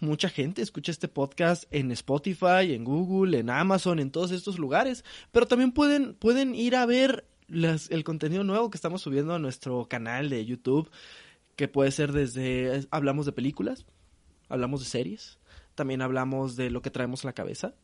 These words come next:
tenemos datos curiosos. Básicamente somos un cagadero organizado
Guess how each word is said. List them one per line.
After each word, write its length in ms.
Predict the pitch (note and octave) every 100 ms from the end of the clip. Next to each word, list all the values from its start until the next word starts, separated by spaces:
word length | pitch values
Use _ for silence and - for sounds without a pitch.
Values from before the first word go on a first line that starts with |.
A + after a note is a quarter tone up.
| _ _
tenemos 460 | - B2+ C3 C#3 B2+
datos 260 | C3 - -
curiosos. 540 | C#3 A#2+ B2 F#3 - - - -
Básicamente 540 | G3+ A3 G#3+ A3+ A3+
somos 400 | A3 A3 A3+ G#3 - _ -
un 160 | A3+
cagadero 480 | A3 A#3+ G#3 F3+ G3
organizado 840 | G#3 F3+ D3 C3+ F#3 F#3 A#3+ -